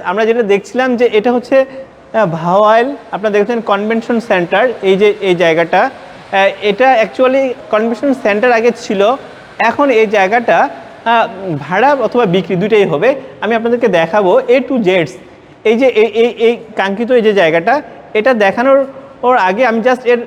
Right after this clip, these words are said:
আশেপাশে যে কমন যে সুযোগ সুবিধাগুলো আছে সেগুলো দেখাবো।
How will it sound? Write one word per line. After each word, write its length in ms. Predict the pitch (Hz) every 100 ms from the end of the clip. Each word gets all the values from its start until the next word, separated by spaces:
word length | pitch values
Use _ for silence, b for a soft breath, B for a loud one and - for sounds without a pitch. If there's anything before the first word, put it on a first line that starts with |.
| -
আশেপাশে 500 | 202 - 294 277 269
যে 80 | 254 262
কমন 420 | 226 226 285 269
যে 240 | 262 214
সুযোগ 420 | 196 240 226 254 -
সুবিধাগুলো 500 | 240 226 226 190 196
আছে 180 | 285
সেগুলো 340 | 269 254 233 220
দেখাবো। 420 | 160 160 135